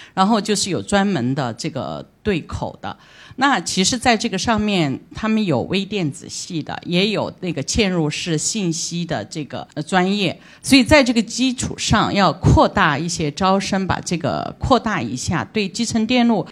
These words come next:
像，嗯，设计方面的人才，对吧？像版图设计啊，像那个，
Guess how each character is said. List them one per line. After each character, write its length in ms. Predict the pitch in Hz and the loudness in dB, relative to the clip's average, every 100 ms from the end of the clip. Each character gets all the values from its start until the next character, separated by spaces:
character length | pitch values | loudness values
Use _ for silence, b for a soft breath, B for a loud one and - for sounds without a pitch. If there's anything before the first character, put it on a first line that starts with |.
| B | B
像， 540 | - 254 214 175 156 - | 0 2 4 4 2 2
嗯， 280 | 160 143 82 | 2 2 2
设 240 | - 277 | 6 6
计 180 | 240 262 | 8 4
方 200 | 226 190 | 4 4
面 180 | 196 175 | 4 2
的 80 | 139 | 0
人 240 | 110 143 | -2 -4
才， 260 | - 123 - | -4 -6 -6
对 180 | - 175 | -4 0
吧？ 160 | 143 | 0
像 460 | 139 202 165 151 143 B B B | 0 2 2 2 -2 B B B
版 280 | 143 117 117 | 0 0 -2
图 200 | 151 170 | 0 0
设 240 | - 247 | 4 4
计 320 | 220 262 247 | 4 0 0
啊， 320 | 233 214 208 214 B B | 0 0 -4 -8 B B
像 420 | - 233 208 196 | -2 0 2 0
那 160 | 214 202 | 0 -2
个， 320 | 170 160 143 | -2 0 0